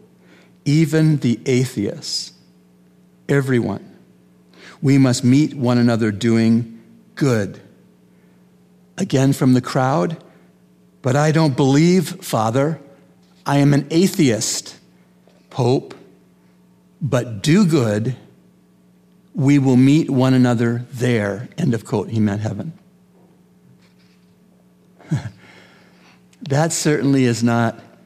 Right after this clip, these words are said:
solus Christus, by Christ alone, is it?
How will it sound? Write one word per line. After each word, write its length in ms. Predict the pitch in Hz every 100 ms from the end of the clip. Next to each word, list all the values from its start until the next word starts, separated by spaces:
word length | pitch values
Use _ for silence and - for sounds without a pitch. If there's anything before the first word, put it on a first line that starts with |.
| _ _ _ _ _ _ _ _ _ _ _
solus 540 | - - 131 120 110 -
Christus, 540 | - 135 - 104 -
by 160 | - 113
Christ 360 | - 113 -
alone, 280 | 117 110 104
is 160 | 107
it? 120 | 104